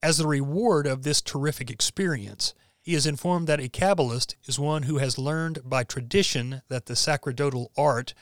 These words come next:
is also the royal art. He is further recommended to study the mysteries of religions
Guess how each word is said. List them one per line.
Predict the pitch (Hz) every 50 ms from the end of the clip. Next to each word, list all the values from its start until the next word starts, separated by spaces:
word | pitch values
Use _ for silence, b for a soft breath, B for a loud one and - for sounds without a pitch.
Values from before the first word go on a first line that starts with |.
| b b b
is | b 135 139
also | - 175 190 208 208 - - - 139 117 113 117 131 135 - _ _ _ _
the | - 139
royal | 135 139 175 202 196 147 110 104 -
art. | 110 104 95 - - - - - _ _ _ _ _ _ _ _
He | - 180
is | 185 151 -
further | - - 196 214 214 208
recommended | 196 190 170 - 170 151 151 151 156 139 -
to | 143
study | - - - 156 156 151 151
the | 143 135 127
mysteries | 127 135 143 - - - 139 120
of | 135 120 123
religions | 123 127 147 170 190 180 120 131 113 107 110 123 120 -